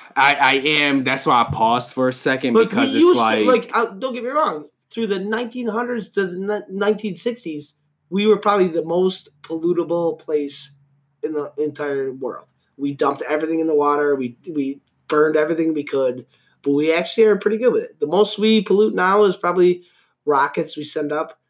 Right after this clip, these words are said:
Speaker 2: through SpaceX, and, uh, even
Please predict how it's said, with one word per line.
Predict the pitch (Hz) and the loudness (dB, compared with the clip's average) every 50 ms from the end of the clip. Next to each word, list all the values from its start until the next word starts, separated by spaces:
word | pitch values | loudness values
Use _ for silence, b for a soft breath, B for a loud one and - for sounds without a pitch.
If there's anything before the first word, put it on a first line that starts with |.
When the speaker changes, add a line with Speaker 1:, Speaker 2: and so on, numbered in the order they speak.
| _ _ _ _ | _ _ _ _
Speaker 2:
through | - - 135 | -14 -12 -10
SpaceX, | 127 - - - 147 139 139 - 143 139 135 135 143 143 - - - - - | -10 -6 -2 0 0 0 0 -4 -6 -6 -6 -8 -8 -10 -10 -12 -12 -10 -8
and, | 123 123 120 120 120 117 113 123 | -8 -6 -6 -6 -8 -8 -10 -10
uh, | 117 107 107 104 98 98 92 90 - _ _ _ _ _ _ _ _ _ _ | -12 -12 -12 -12 -12 -14 -14 -16 -18 _ _ _ _ _ _ _ _ _ _
even | 147 165 165 170 165 165 170 170 165 170 | -4 0 2 2 2 2 2 0 -2 -4